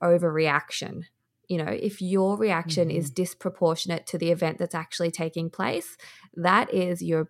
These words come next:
Speaker 1: biggest invitation to understand you have some trauma around a belief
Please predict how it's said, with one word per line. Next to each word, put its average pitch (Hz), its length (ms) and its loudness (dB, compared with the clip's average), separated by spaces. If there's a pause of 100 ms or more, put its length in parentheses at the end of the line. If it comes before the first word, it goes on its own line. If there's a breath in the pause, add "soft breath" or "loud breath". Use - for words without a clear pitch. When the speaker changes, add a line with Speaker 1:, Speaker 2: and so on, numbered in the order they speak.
Speaker 1:
biggest 269 420 -2
invitation 190 760 0
to - 140 -8
understand 156 680 -4 (220 loud breath)
you 165 180 -4
have 160 200 -2
some 156 200 -4
trauma 180 640 -2 (520)
around 160 580 2
a 165 80 -4
belief 160 640 -2